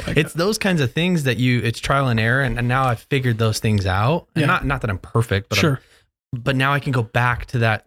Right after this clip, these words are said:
Speaker 2: first step. If you're looking at, you know, stair-, a stairwell
Speaker 1: Yeah.
Speaker 2: and say, "Hey, look,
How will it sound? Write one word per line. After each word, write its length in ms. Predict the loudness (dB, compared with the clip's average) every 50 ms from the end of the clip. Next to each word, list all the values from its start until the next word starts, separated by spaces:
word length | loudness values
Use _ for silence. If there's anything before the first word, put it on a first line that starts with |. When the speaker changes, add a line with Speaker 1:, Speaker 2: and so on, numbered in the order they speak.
| _ _ _ _ _ _ _
Speaker 2:
first 260 | 2 2 2 2 0
step. 380 | -2 -2 0 2 2 2 2 -2
If 100 | -2 -2
you're 80 | 2 2
looking 260 | 2 2 4 2 2
at, 140 | 2 2 2
you 80 | 2
know, 160 | 2 2 2
stair-, 480 | 0 -2 -4 -6 -2 2 2 4 4 2
a 140 | 0 -2 -4
stairwell 580 | -2 0 2 2 4 4 2 2 0 -2 -2 _ 0
Speaker 1:
Yeah. 240 | 2 2 2 0 0 -2
Speaker 2:
and 120 | -2 -2
say, 160 | 0 0 0 2
"Hey, 160 | 2 2 2
look, 340 | 2 0 -2 -2 -6 -12